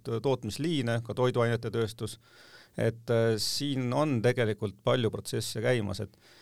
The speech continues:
meil endal on näiteks, äh, üks projekt, äh, siin, äh, Tallinnas, mis on Selveri köök, äh, mis teeb nii-öelda kõiki neid kartulisalateid ja muid asju, kuidas siis seal teha tootmine nutikamaks niimoodi, et, äh,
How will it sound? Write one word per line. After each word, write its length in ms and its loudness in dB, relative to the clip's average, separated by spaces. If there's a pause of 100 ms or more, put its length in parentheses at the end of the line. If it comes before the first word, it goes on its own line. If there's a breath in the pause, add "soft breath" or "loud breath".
(140)
meil 160 4
endal 240 4
on 80 2
näiteks, 400 -2
äh, 560 0
üks 240 -14
projekt, 480 -2
äh, 400 0 (160)
siin, 380 -6
äh, 280 -4
Tallinnas, 600 0 (100)
mis 140 -10
on 80 -10
Selveri 460 0
köök, 420 0
äh, 160 -4 (180)
mis 200 -8 (180)
teeb 240 2
nii-öelda 240 -4
kõiki 240 -8
neid 80 -20
kartulisalateid 800 -4
ja 0 -
muid 240 -2
asju, 320 -4 (480 soft breath)
kuidas 320 4
siis 160 -4
seal 320 6
teha 560 0
tootmine 480 0
nutikamaks 720 -4
niimoodi, 320 -2
et, 260 -6
äh, 140 -2